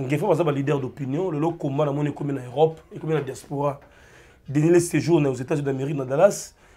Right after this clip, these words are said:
Tout le monde y allait un boulot, à Schengen. Alors, et comme mode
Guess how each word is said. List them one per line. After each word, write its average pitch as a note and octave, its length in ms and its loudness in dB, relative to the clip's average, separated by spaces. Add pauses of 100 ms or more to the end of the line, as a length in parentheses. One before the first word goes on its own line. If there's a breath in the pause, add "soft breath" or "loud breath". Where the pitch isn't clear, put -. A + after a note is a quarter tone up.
(160 soft breath)
Tout D3+ 80 -2
le D3+ 60 2
monde F3 100 4
y F3 60 10
allait D#3+ 120 8
un E3+ 60 6
boulot, D3+ 360 4
à C#3 120 0
Schengen. A3+ 580 2 (540 soft breath)
Alors, D#3 260 10
et D3+ 120 0
comme A3 280 4 (340)
mode G3+ 520 10